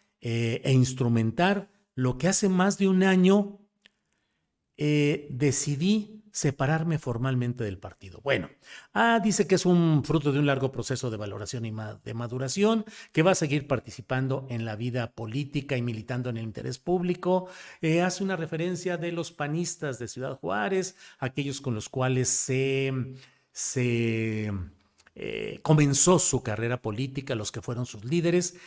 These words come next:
Y en la siguiente página, por favor, ahí vienen otras referencias que me parecen también interesantes. Dice, "He decidido apartarme de las filas del pan, quedarme, considero,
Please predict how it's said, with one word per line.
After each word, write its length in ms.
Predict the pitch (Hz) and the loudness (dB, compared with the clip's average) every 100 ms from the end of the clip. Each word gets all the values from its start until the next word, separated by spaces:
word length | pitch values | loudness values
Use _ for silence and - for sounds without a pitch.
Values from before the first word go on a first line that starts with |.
| - _ | -20 _
Y 120 | 139 | -2
en 100 | 147 | 0
la 80 | 147 | -2
siguiente 560 | - 131 185 202 196 | -6 -6 -2 -2 -4
página, 640 | - - 127 - 110 110 101 | -8 -6 -8 -8 -10 -8 -10
por 140 | - | -16
favor, 480 | - - 151 165 170 - - _ | -14 -6 -2 -2 -2 -10 -20 _
ahí 200 | - 123 | -6 -4
vienen 360 | 135 139 139 135 | -2 -2 -2 -6
otras 540 | - 143 143 135 - - | -6 -4 -4 -4 -6 -10
referencias 640 | 120 113 120 139 127 127 - | -10 -6 -4 -4 -6 -8 -8
que 80 | |
me 100 | 110 | -10
parecen 400 | 107 113 117 120 | -8 -10 -8 -10
también 400 | 107 104 104 113 - - _ | -8 -8 -8 -10 -12 -20 _
interesantes. 920 | 127 113 110 90 85 - - - 104 98 | -4 -4 -4 -8 -10 -14 -16 -12 -10 -2
Dice, 680 | 175 165 160 156 147 - - - - | -2 0 2 2 2 -4 -16 -6 4
"He 100 | 175 | 6
decidido 460 | 202 190 180 190 | 6 2 2 2
apartarme 500 | 190 170 - 170 170 | 2 0 0 0 2
de 60 | 156 | 2
las 180 | 135 - | 0 0
filas 260 | 170 165 | -2 -2
del 200 | - 139 | 0 -4
pan, 400 | - 165 165 147 | -2 -2 0 -2
quedarme, 640 | 127 135 160 180 165 143 123 | -2 0 4 4 4 2 0
considero, 760 | 123 - 131 165 185 196 202 | -2 -2 0 4 4 2 -2